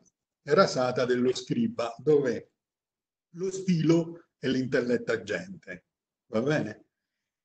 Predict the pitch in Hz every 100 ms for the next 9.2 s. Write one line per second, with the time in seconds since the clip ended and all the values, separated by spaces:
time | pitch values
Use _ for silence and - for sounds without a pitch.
0 | _ _ _ 185 - 233 226 220 151 117
1 | 101 - 247 220 131 120 98 - _ _
2 | _ _ _ _ _ _ _ _ _ 127
3 | 123 117 110 113 110 110 110 117 - 214
4 | 262 190 131 - - _ _ - 98 104
5 | 120 131 175 151 139 127 175 160 139 120
6 | 120 120 110 127 120 - 143 123 127 143
7 | 135 117 120 110 - - _ _ _ _
8 | - 156 254 - 156 160 143 131 107 127
9 | -